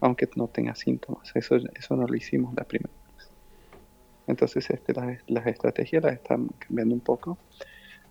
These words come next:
pero porque llegó, tuvimos unas, unas dos semanas donde teníamos muchos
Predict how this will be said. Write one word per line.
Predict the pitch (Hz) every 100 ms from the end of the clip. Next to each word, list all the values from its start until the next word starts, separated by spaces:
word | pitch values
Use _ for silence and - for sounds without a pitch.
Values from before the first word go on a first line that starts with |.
| -
pero | - 143
porque | - 135 127 120 113
llegó, | 110 113 - - -
tuvimos | - 120 123 127
unas, | 127 127 - -
unas | 127 123 131
dos | 127
semanas | - 120 - 151
donde | 143 123 127
teníamos | 135 127 120
muchos | - 147 -